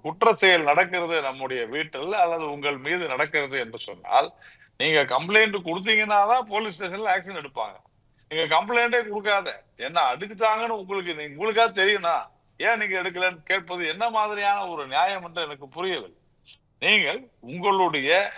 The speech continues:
புகார் எதுவாக இருந்தாலும் அதை நீங்கள் தெளிவாக எழுதி கொடுங்கள், எங்களுக்கு புகாராக கொடுங்கள் என்று பல முறை தேர்தல் ஆணையம் சொல்லியும் இவர்கள்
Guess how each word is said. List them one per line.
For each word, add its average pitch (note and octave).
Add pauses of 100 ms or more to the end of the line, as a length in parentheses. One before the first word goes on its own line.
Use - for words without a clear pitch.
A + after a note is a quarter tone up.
(440)
புகார் A3+
எதுவாக F#3
இருந்தாலும் G#2 (380)
அதை C#3+ (260)
நீங்கள் E3+
தெளிவாக F3 (180)
எழுதி G#3
கொடுங்கள், D#3+ (160)
எங்களுக்கு D#3+
புகாராக E3
கொடுங்கள் C#3+
என்று B2 (180)
பல D3+ (160)
முறை F3 (100)
தேர்தல் D#3+
ஆணையம் C3
சொல்லியும் G2 (440)
இவர்கள் D3+